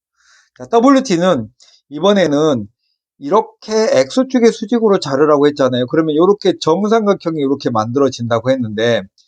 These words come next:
여기가 T고요. 여기는 Y잖아요. 그럼 요 길이는 T 빼기 Y죠?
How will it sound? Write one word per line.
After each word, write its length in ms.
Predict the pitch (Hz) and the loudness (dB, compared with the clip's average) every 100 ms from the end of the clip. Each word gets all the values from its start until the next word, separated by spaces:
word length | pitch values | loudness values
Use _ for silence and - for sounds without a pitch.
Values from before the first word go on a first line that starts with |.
| _ _ _ | _ _ _
여기가 340 | 139 160 226 208 | -4 0 2 2
T고요. 500 | 214 202 170 180 165 | -2 0 2 2 2
여기는 360 | 151 170 214 175 | 0 0 0 2
Y잖아요. 840 | 127 139 185 170 131 127 180 127 - _ _ _ - | 2 2 2 0 0 0 -2 -4 -12 _ _ _ -18
그럼 160 | 175 | -4
요 180 | 165 196 | 2 2
길이는 800 | 185 175 180 180 185 190 190 190 - _ _ _ | 2 0 0 0 0 0 -2 -6 -14 _ _ _
T 260 | _ 269 262 | _ -14 -2
빼기 240 | 247 185 | 0 4
Y죠? 560 | 160 143 147 147 262 269 | 4 4 2 2 0 0